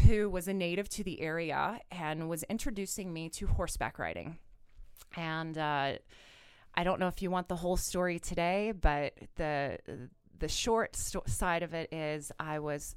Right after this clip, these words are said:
thrown off of a horse. And when I went up, I had enough time to think about how I was going to land. And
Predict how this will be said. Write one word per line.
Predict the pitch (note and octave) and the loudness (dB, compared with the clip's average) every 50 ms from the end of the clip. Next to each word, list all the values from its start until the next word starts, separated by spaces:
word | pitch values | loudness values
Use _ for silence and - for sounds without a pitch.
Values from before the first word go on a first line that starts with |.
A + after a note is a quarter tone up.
| - - - | -10 -4 -2
thrown | - G3 G#3 A3 A#3 | 0 2 4 4 4
off | A#3 A#3 A3+ - | 4 4 4 4
of | G#3 F3+ | 2 2
a | F#3 | 0
horse. | E3+ D#3 C#3+ C3+ D3 F#3 - - - - - - - - - - - - - - - - | 0 0 0 0 0 -2 -4 -6 -8 -10 -12 -14 -18 -20 -20 -20 -20 -20 -20 -20 -14 -10
And | E3 E3 D#3+ D3+ D#3 D#3 D#3 D#3 - - | -8 -6 -4 -4 -4 -4 -6 -6 -8 -8
when | - D#3+ E3 D#3+ | -6 -6 -4 -2
I | E3+ F3+ | -2 -2
went | F#3 G3+ G#3 G#3 - | 0 -2 -2 -2 0
up, | B3 C#4 C4 A3+ A3 - - - - - - - - - | 2 2 2 2 4 6 4 4 4 0 -12 -14 -12 -10
I | F3 | -8
had | F3+ F#3 G3+ G#3 G3+ | -6 -4 -4 -2 -2
enough | F#3+ G3 G3+ G#3 G#3+ A#3+ C#4+ - - - | -4 -4 -4 -2 -2 0 -2 -2 -4 -8
time | - - - G#3+ G#3+ G3+ F#3+ D#3+ D#3 D3+ D#3 F3+ G#3+ - - - - - - - - - | -10 -6 -2 -2 0 0 0 -2 -4 -4 -8 -10 -14 -16 -20 -20 -20 -20 -20 -20 -18 -10
to | - A#3+ | -6 -4
think | A3+ - - C#4+ D#4 - | -2 0 0 -2 -2 -4
about | C#4 F#3 F3+ E3 D#3+ D#3 D3+ E3 - - - - - - - - | -4 -2 0 2 2 2 2 0 -2 -6 -12 -16 -16 -18 -20 -18
how | - - A3+ G#3+ A3 | -10 -4 -2 0 0
I | G#3+ | 0
was | G3+ F#3 F3+ - | 0 -2 -6 -6
going | - E3+ E3 E3 | -6 -8 -8 -8
to | - - E3 D3+ | -8 -8 -8 -8
land. | D#3 D3+ D3 C3+ - - - - - - - - - - - - - - - - - - _ - | -6 -6 -6 -6 -8 -8 -10 -12 -16 -18 -20 -20 -20 -20 -20 -20 -20 -20 -20 -20 -20 -20 _ -10
And | F3 F3+ E3+ E3+ E3+ E3+ E3+ | -8 -6 -4 -4 -4 -4 -6